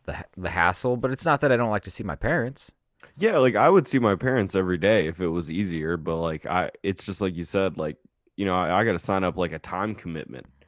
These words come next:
Speaker 2: to this. It, that used to be, like, my Saturday,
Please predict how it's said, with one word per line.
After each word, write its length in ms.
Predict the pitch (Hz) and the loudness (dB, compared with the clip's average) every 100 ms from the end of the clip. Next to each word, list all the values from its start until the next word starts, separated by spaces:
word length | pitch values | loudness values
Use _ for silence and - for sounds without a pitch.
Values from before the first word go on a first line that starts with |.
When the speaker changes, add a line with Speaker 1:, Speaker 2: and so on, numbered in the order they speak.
| _ _ _ _ | _ _ _ _
Speaker 2:
to 140 | - 92 | -6 -6
this. 460 | 78 78 - - _ _ _ _ _ _ - | -6 -8 -12 -14 _ _ _ _ _ _ 0
It, 260 | 170 190 | 0 2
that 140 | 165 190 | -2 0
used 180 | 202 - | -2 -2
to 80 | |
be, 180 | 123 135 | 2 4
like, 160 | 131 127 | 4 4
my 140 | 123 | 2
Saturday, 640 | 120 135 - 95 71 50 | 2 -2 -2 -4 -6 -10